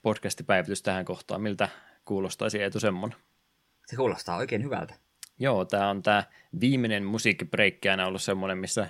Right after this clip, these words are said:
Speaker 1: joku, joku yksi kappale on vielä tullut heitettyä, eh, linjoille. Yhdessä kohtaa oli jopa kaksikin, mutta mä näin ilman sen enempää,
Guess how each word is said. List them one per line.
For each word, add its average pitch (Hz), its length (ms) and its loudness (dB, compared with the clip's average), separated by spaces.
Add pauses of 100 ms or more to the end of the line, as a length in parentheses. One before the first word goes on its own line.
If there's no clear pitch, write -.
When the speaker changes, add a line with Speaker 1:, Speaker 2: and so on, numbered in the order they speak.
(140)
Speaker 1:
joku, 104 420 -2 (360)
joku 131 220 2
yksi 123 200 -2
kappale 107 380 2
on 101 100 0
vielä 104 200 4
tullut 104 280 -2
heitettyä, 101 600 0 (260)
eh, 95 180 0
linjoille. 101 540 2
Yhdessä 104 280 0
kohtaa 98 280 -2
oli 92 80 2
jopa 92 220 -2
kaksikin, 143 580 2
mutta 104 320 -4
mä 98 180 -2
näin 98 320 0 (500)
ilman 101 360 2
sen 101 160 0
enempää, 98 560 4